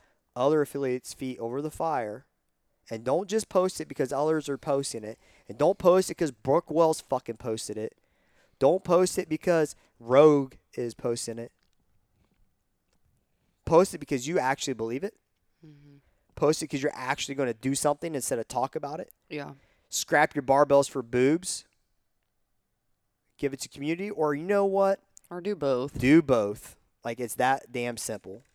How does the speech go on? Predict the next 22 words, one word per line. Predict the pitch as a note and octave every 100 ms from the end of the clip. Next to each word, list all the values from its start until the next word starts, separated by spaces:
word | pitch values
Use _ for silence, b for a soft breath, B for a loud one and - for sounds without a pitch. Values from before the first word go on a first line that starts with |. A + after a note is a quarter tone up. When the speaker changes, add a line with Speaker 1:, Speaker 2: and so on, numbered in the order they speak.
| _
Speaker 1:
'cause | B2 A2
Speaker 2:
Mm-hmm. | A2+
Speaker 1:
both | A2+
are | A#2+ A2+
equally | A2+ - A2+ A2
important. | A2 - F2+ - D3+
Speaker 2:
Mm-hmm. | C#3+ D3 _ _ G#2+
Speaker 1:
All |
right? | A#2 - B B B B -
So, | - D3+ C3 - b
find | - D3+ F3
your | D#3+
communities | - E3 E3+ E3 E3 C#3+
you | C3+ E3
want | D#3+ E3 -
to | F#3 F3+
raise | F3+ F#3 F#3
awareness, | F#3+ F#3 G3 F#3+ - _ _
bring | C3+ C3+
their | C#3+ B2
asses | C3+ C#3+ D3 C#3
in, | D3 D3+